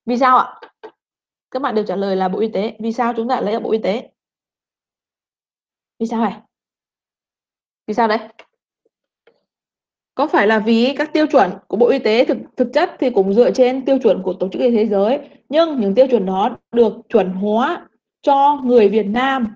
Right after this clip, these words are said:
cũng như chuẩn hóa cho điều kiện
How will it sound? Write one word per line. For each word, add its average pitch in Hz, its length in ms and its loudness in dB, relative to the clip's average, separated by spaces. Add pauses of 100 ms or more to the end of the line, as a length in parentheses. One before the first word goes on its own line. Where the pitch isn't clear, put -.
(160)
cũng 196 320 2
như 285 380 -2
chuẩn 185 160 0
hóa 208 340 -4
cho 262 180 -2 (160)
điều 226 280 2
kiện 220 260 -6